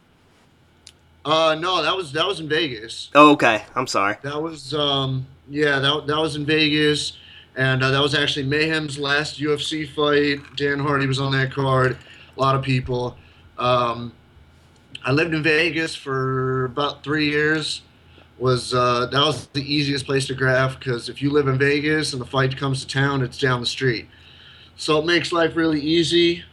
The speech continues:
Speaker 1: Uh, been back home in SoCal for about,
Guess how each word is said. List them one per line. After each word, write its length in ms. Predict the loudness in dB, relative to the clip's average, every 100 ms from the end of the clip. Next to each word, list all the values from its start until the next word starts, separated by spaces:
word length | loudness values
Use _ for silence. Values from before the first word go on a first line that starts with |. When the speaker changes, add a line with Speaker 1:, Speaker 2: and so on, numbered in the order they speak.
| -12
Speaker 1:
Uh, 360 | -4 0 2 2
been 240 | 2 2
back 260 | 2 2 0
home 240 | -2 0
in 180 | 0 -2
SoCal 800 | -2 0 0 2 0 2 -2 -6
for 340 | -8 -4 0 0
about, 680 | 0 2 4 4 2 -2